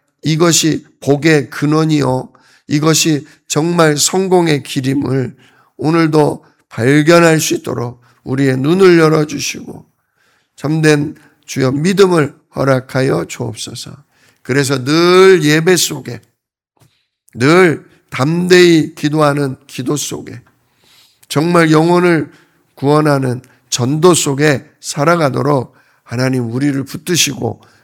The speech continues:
인도하여 주시옵소서. 이 일을 능히 이루실 예수 그리스도의 이름으로 기도드리옵나이다.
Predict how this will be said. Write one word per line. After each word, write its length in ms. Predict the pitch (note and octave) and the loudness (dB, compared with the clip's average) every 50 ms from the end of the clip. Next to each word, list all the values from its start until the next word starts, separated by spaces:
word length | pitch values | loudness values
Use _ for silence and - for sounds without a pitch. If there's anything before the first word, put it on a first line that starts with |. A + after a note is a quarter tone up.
| _ - - | _ -10 -6
인도하여 840 | A#2 B2 C3 B2+ B2+ B2+ B2 A#2+ A#2 A#2 A#2 B2+ C#3 D3 D#3 - _ _ _ _ _ _ _ | -6 -4 -4 -2 -2 0 0 0 0 -2 -2 -2 -2 -2 -4 -6 _ _ _ _ _ _ _
주시옵소서. 1120 | - - - G#2 G2+ - - - A2 G#2+ A2 - - - - - - - - - A2 A2+ - _ _ _ _ _ _ _ _ _ _ _ _ - | -20 -18 -14 -10 -8 -8 -6 -6 -6 -8 -8 -10 -12 -12 -12 -12 -14 -12 -12 -14 -14 -16 -18 _ _ _ _ _ _ _ _ _ _ _ _ -4
이 200 | - C#3 D3+ E3 | -2 0 2 2
일을 300 | F3 E3+ E3+ D#3+ D#3 C#3+ | 4 4 4 2 2 2
능히 260 | D#3 F#3+ A3 G#3 G3 | 2 2 2 2 0
이루실 540 | E3 C#3 - A#2+ G#2+ - B2 A#2 F#2+ - _ _ _ _ _ _ _ _ _ _ _ _ _ _ - | 0 -2 -2 -6 -8 -8 -10 -12 -14 -16 _ _ _ _ _ _ _ _ _ _ _ _ _ _ -10
예수 720 | G#2+ A#2 A#2 A#2 - - - B2 A#2 A#2 A2+ A2+ A2+ A#2 - _ | -6 -4 -2 -2 -4 -4 -6 -6 -6 -6 -8 -10 -12 -16 -20 _
그리스도의 640 | - - D3 D#3+ D3+ - - E3 D#3+ D#3 D3+ D3 | -6 -2 0 0 0 0 -2 -2 -2 0 0 0
이름으로 640 | D3 C#3+ D3+ D#3 D3+ D3 C#3 D#3+ D3 D#3+ F#3+ - _ _ _ _ _ _ _ _ _ _ - | 0 -2 -2 -2 -4 -4 -4 -4 -4 -6 -6 -8 _ _ _ _ _ _ _ _ _ _ -12
기도드리옵나이다. 1400 | - A#2+ A#2 B2 B2 A2+ A#2 A#2 B2+ A#2+ A#2 A#2+ C#3 D#3 D#3+ D#3 C3+ A#2 A2+ A#2 - G#2+ B2+ A#2 - - - | -8 -6 -6 -4 -4 -4 -4 -4 -4 -6 -6 -6 -8 -8 -8 -8 -8 -10 -12 -12 -14 -14 -14 -16 -16 -20 -20